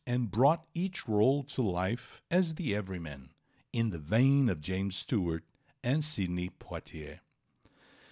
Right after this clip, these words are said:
He also channeled his cultural heritage into films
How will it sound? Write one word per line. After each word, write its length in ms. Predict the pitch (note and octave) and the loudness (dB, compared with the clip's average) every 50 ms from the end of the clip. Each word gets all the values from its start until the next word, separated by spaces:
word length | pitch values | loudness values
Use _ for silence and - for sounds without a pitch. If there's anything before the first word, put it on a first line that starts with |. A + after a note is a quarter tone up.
| _ _ _ _ _ _ _ _ _ _ _ _ _ _ _ _ _ _ _ _ _ _ _ _ _ _ _ _ _ _ _ _ - - | _ _ _ _ _ _ _ _ _ _ _ _ _ _ _ _ _ _ _ _ _ _ _ _ _ _ _ _ _ _ _ _ -10 -4
He 200 | G2 F#2 E2+ F2 | -2 0 2 4
also 500 | F#2+ A#2+ D3+ D3+ D3+ - E3+ F3 F3+ - | 6 6 6 4 4 2 0 0 0 -2
channeled 600 | - - C#3+ A#2+ A2 A2 G#2+ A2 A2 A2 A2+ - | 0 2 2 4 4 2 2 2 2 0 0 0
his 240 | G#2 G#2 G2+ - - | -2 -2 -4 -4 -4
cultural 480 | - G#2 G#2 G#2 - - G#2 G#2+ A2 G2+ | -2 0 -2 -2 -2 -4 -4 -4 -2 0
heritage 580 | G2 G2 F#2 F#2 F#2+ G2 - - F#2+ F#2 E2+ | 2 4 4 4 2 0 0 -2 -4 0 0
into 240 | G2+ A2 A#2 - C#3 | 0 0 0 -2 -6
films 640 | - - - G#2+ G2 F#2 F#2 A2+ C3+ - - - - | -6 0 0 2 2 2 2 0 -2 -4 -6 -10 -6